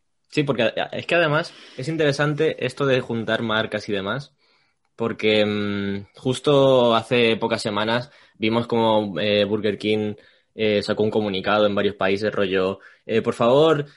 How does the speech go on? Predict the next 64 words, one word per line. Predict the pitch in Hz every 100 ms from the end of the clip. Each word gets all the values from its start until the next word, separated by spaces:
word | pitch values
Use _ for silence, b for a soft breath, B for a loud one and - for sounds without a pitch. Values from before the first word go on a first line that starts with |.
| B -
id | 143
a | 147
comer | 143 139 143
al | 127
McDonald's, | 120 120 143 147 135 127
al | 113
K | 131
F | 135 127
C, | - 143
no | 135
sé | 127
qué, | 117 139 131 -
el | 113 113
kf-, | 139
el, | - 127 127 123
el | 131
burger | 143 165 165
también | 156 143
está | 131 117
bien, | 139 127
pero | 113
bueno, | 120 127 104
id | 113
a | 131
las | 120
otras". | 110 92 95
Como | - 147
que | 143 120 b b b -
esto | 120 165
de | 165 139
que |
se | 135 120
junten | 131 131 123
marcas | 117 123 120 113 -
que | 107
siempre | 117 123
han |
sido | 120 113 107 B -
o | 110
competencia | 110 107 110 147 143 107
o | 87 98
que | 101
no | 107
han | 123
sido | 143
competencia, | 135 127 139 139 104
pero | 107
han | 98
sido | 123 120
marcas | 120 113 92 80 - - - _ - _
de | 101 95
otros | 101 - 104
sectores | - 107 104
y | 107
demás, | 104 139 b b b
como | 147 156
que | 127
se | 110
veía | 107
un | 156
poco | 170 123
extraño, | - 117 117
yo | 104
creo, | 101 107 104